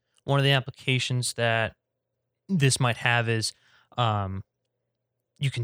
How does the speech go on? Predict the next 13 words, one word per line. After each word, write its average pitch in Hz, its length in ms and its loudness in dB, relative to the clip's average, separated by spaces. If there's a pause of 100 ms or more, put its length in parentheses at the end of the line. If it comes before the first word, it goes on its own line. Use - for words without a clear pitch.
(120)
you 151 140 -2
can 131 220 -2
see 170 320 2
what 147 240 2
types 139 280 0
of 131 60 -2
websites 120 420 2
some 123 140 2
of 123 80 0
your 110 120 -2
leads 113 360 0
are 160 60 4
using. 214 460 0